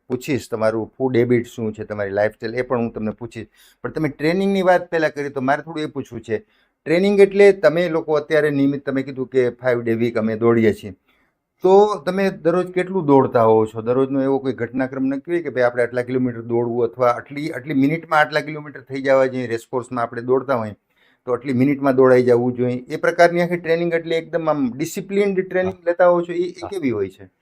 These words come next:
Speaker 2: એ ટ્રેનિંગમાં એવું છે, અમારે છે ને ચાર પાંચ ડોક્ટર એટલા હોશિયાર છે
Speaker 1: હમ.
Speaker 2: અને સ્પોર્ટ્સમેન છે,
Speaker 1: હમ.
Speaker 2: ઈ એક શેડ્યુલ બનાવે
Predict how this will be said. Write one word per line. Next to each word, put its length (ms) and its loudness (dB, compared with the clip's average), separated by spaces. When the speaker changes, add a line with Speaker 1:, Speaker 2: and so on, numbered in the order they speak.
Speaker 2:
એ 60 0
ટ્રેનિંગમાં 460 4
એવું 180 6
છે, 100 -2
અમારે 240 2
છે 100 -4
ને 100 -2
ચાર 180 6
પાંચ 200 -2
ડોક્ટર 340 0
એટલા 260 4
હોશિયાર 400 4
છે 260 -6
Speaker 1:
હમ. 120 -2
Speaker 2:
અને 160 -6
સ્પોર્ટ્સમેન 640 4
છે, 140 0
Speaker 1:
હમ. 420 -10
Speaker 2:
ઈ 40 2
એક 180 6
શેડ્યુલ 380 8
બનાવે 400 4